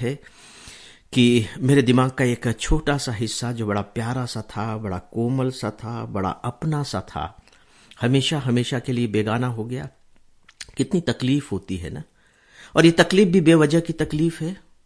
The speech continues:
क्योंकि सच में तो ऐसा कहीं कुछ है नहीं। लेकिन फिर मुझे लगता है कि क्या कल्पना लोक का जीवन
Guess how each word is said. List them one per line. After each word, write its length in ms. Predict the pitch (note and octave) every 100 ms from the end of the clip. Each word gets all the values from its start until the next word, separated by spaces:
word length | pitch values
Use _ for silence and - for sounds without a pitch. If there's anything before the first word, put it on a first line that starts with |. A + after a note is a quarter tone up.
| _
क्योंकि 200 | D3 D3
सच 260 | - G#2+ -
में 120 | C#3+
तो 100 | D#3
ऐसा 200 | A#2+ C#3+
कहीं 220 | C#3 D3+
कुछ 260 | D3 C3+ -
है 120 | A3
नहीं। 220 | G3 F#2+ - - - - -
लेकिन 180 | A#3 F#3
फिर 140 | A#3
मुझे 200 | G#3+ G3+
लगता 260 | G3 F#3+ G3+
है 100 | G3+
कि 120 | F#3+
क्या 200 | F#3+ F3+
कल्पना 720 | - B2+ B2+ - D#3+ F3 F3
लोक 600 | D#3 B2+ D#3 D#3+ - - -
का 120 | D3
जीवन 600 | A2 - B2+ D3 D3+